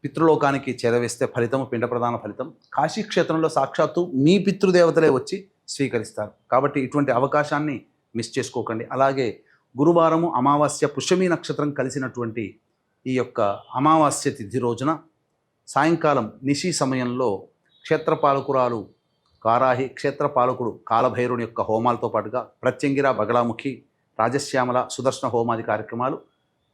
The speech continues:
మీ యొక్క జాతకరీత్యా ఉన్నటువంటి అన్ని రకాల సమస్యల నివారణ కోసం చేయించడం జరుగుతుంది. అవకాశం ఉన్నవాళ్ళు కార్యక్రమ తదనంతరం కాంటాక్ట్ చేసి పూర్తి వివరాలు తెలుసుకోవచ్చు.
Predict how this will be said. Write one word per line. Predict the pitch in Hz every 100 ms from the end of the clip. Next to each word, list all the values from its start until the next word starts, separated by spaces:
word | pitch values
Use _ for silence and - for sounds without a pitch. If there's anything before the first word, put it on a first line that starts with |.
| _ 139
మీ | 143
యొక్క | 123 123
జాతకరీత్యా | 113 127 131 135 131 - 139
ఉన్నటువంటి | 120 123 123 123 107 113 - 113
అన్ని | 131 151
రకాల | 143 135 127
సమస్యల | 127 123 127
నివారణ | 120 120 117
కోసం | 117 120 117 117
చేయించడం | 117 113 117
జరుగుతుంది. | 107 107 143
అవకాశం | 165 147 156 147 143
ఉన్నవాళ్ళు | 139 151 147
కార్యక్రమ | 123 123 123 127
తదనంతరం | 120 110 117 117
కాంటాక్ట్ | 110 110 110 110 -
చేసి | 123 98 - _ _ -
పూర్తి | 143 143
వివరాలు | 127 120 135
తెలుసుకోవచ్చు. | 143 123 110 - 117 - 196